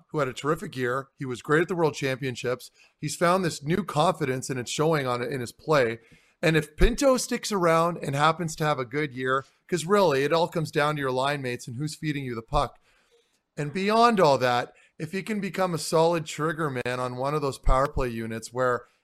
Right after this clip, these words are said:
he's got that release, we all know he's got a terrific shot. I, I just,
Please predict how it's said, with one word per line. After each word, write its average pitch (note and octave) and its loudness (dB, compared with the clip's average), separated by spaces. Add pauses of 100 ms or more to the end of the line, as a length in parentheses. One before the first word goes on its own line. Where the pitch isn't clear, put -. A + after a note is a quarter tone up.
he's C#3+ -6
got D#3+ 2
that D#3 4
release, B2+ -4
we B2 -4
all C#3 0
know D3+ -2
he's C3 -6
got B2 0
a A#2+ 2
terrific B2 -6
shot. A#2 0 (540)
I, C#3+ -6
I - -2
just, E3+ -6